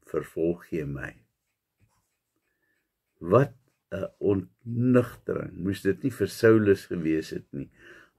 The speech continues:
Al die tyd was hy onder die indruk dat Jesus dood was en begrawe lê iewers in Jerusalem,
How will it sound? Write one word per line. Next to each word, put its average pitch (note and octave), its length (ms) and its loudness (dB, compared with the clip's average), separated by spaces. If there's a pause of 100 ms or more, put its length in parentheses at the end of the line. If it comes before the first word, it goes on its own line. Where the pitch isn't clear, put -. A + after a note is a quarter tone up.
Al A3+ 300 4
die G3 220 6
tyd A#2+ 280 4
was F2+ 200 0
hy C3+ 400 4
onder G2 340 4
die F2 160 2
indruk G#2 500 4
dat F2 220 -2
Jesus G#2 560 2
dood D3+ 520 4
was E2+ 280 -8
en A#2 240 0
begrawe C3 800 4
lê G2 300 6
iewers C3 440 2
in A2+ 180 2
Jerusalem, F#2+ 800 2